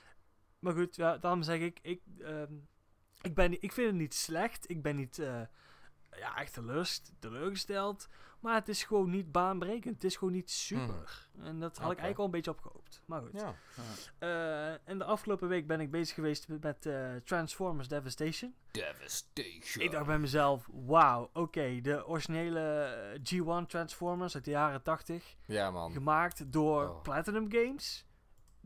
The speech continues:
Speaker 1: Dude,
Speaker 2: Hm.
Speaker 1: ik moet die game hebben. Alleen was het maar veertig euro ook. En dat had eigenlijk mijn eerste waarschuwing moeten zijn. Dat hij niet voor, eh, full price in de winkel kwam.
Speaker 2: <laughs>
Speaker 1: Ehm,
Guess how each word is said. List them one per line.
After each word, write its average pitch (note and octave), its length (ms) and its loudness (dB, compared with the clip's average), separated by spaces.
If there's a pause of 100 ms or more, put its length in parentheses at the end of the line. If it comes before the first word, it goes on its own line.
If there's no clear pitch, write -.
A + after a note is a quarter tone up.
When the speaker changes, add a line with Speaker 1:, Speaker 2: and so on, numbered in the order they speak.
Speaker 1:
Dude, D#3 320 12
Speaker 2:
Hm. - 120 0
Speaker 1:
ik D#3+ 160 2
moet D3+ 180 0
die B2+ 120 -8
game B2+ 280 -2
hebben. A#2 280 0 (160)
Alleen F3+ 240 0
was E3+ 120 0
het D#3+ 100 -4
maar C#3 100 -2
veertig B2+ 340 -2
euro C#3+ 320 -6
ook. D#3+ 160 -2
En D3+ 220 -4
dat F#3 200 -6
had - 220 -12 (120)
eigenlijk F#3 400 -4
mijn D#3+ 120 -4
eerste D#3 280 -6
waarschuwing D3+ 480 -4
moeten C#3 260 -10
zijn. C#3 280 -6 (460)
Dat D3+ 140 -4
hij D3 100 -8
niet D#3 140 -4
voor, C#3+ 240 -2
eh, C#3+ 160 2
full D3+ 200 0
price C#3 340 2
in B2+ 60 -4
de C3+ 60 -2
winkel C#3 260 -4
kwam. B2 360 -2
Speaker 2:
<laughs> - 20 -20 (680)
Speaker 1:
Ehm, C#3+ 560 0